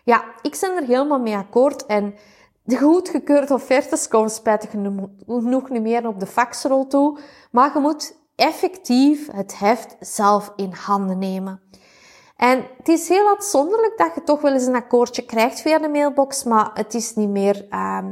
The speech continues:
de grote percentages. Dus zorg ervoor dat je echt het opvolgen van je offertes niet als een nadeel gaat zien, maar als een ongelooflijk voordeel, want je kunt het zelf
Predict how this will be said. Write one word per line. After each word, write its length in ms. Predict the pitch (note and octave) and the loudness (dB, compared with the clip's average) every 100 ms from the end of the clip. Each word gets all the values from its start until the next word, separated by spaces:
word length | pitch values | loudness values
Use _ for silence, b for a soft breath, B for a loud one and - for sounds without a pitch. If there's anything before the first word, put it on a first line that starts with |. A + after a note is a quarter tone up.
| F#3+ | -12
de 160 | F#3 F#3+ | -10 -8
grote 440 | G3+ G#3+ G#3+ G#3+ | -2 2 2 0
percentages. 960 | G#3 G#3 G3 - F#3+ F#3+ G3 B3+ D4+ A#3 | -4 -2 -2 -4 -6 0 2 2 0 0
Dus 300 | G#3+ G#3 B B B | 0 0 B B B
zorg 360 | - A3 A#3+ D4 | -2 2 4 4
ervoor 440 | C#4 G#3 A3 A3 | 2 2 0 0
dat 200 | G#3+ G3+ | -2 -4
je 60 | - | -6
echt 360 | G#3+ G#3 - | -4 -4 -8
het 160 | - - | -14 0
opvolgen 580 | B3+ C4+ - B3+ B3+ B3 | 2 2 2 2 2 0
van 220 | A3+ G3 | 0 -2
je 160 | G3+ - | -4 -8
offertes 640 | E3 G#3 G#3+ - C4 - b b b | -4 -2 -2 -4 -8 -10 b b b
niet 300 | A#3 C4+ - | 2 2 2
als 220 | D#4 D4 | 0 2
een 180 | B3+ G3 | 0 2
nadeel 600 | G3 G3+ D#4 F4+ G#3+ G3 | 2 2 2 2 2 0
gaat 160 | G#3 | -4
zien, 380 | G3 G#3+ B3 E4 B B B | -4 0 0 -2 B B B
maar 380 | A3 A#3+ C4+ C#4 | 0 4 2 2
als 180 | A3+ G#3 | 0 0
een 140 | G#3+ | -4
ongelooflijk 640 | A#3 A#3 A3+ G#3 F3+ G3 G3+ | -2 0 0 -2 -4 -10 -10
voordeel, 760 | - G#3+ C#4+ C4+ G3+ G3+ C4 C4+ B B | 0 4 4 2 0 0 0 -2 B B
want 340 | A3 B3 C4 - - | 0 2 0 -8 -8
je 100 | G#3 | -6
kunt 280 | G#3+ G#3+ | -4 -4
het 220 | G#3 F#3+ - | -6 -10 -12
zelf 520 | F#3 - F#3+ F#3+ F#3+ | -10 -2 0 0 -2